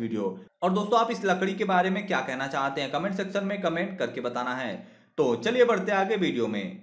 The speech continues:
दोस्तों, जैसा कि आप लोग जानते हैं कि कुछ लकड़ियां अविश्वसनीय रूप से काफी महंगी होती हैं,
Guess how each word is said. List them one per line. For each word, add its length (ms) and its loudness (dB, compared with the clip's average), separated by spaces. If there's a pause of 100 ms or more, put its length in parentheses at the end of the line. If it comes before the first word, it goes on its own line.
(160)
दोस्तों, 240 4
जैसा 200 4
कि 120 0
आप 160 2
लोग 100 -2
जानते 340 0
हैं 180 -4
कि 80 -6
कुछ 220 -4
लकड़ियां 680 2
अविश्वसनीय 580 0
रूप 220 4
से 120 -2
काफी 380 0
महंगी 300 0
होती 300 -2
हैं, 520 -4